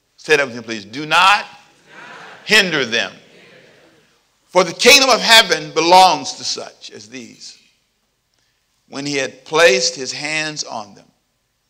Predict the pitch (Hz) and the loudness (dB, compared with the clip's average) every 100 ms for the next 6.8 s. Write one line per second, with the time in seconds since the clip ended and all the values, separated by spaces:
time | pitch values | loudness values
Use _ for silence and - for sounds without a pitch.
0 | _ _ _ _ 143 135 135 160 160 160 | _ _ _ _ -12 -10 -8 -8 -8 -12
1 | 147 - 98 - _ _ _ _ _ _ | -14 -10 -12 -12 _ _ _ _ _ _
2 | _ _ _ _ _ _ _ - 123 127 | _ _ _ _ _ _ _ -14 -10 -6
3 | 147 151 147 135 110 107 135 135 135 139 | -6 -6 -8 -10 -12 -14 -4 -4 -4 -8
4 | 120 120 117 117 110 101 95 107 - 131 | -12 -14 -16 -20 -20 -20 -20 -18 -18 -16
5 | 123 113 110 104 117 110 110 101 98 - | -18 -16 -16 -14 -14 -14 -14 -16 -16 -20
6 | 98 104 123 104 110 107 - | -20 -18 -18 -20 -20 -20 -20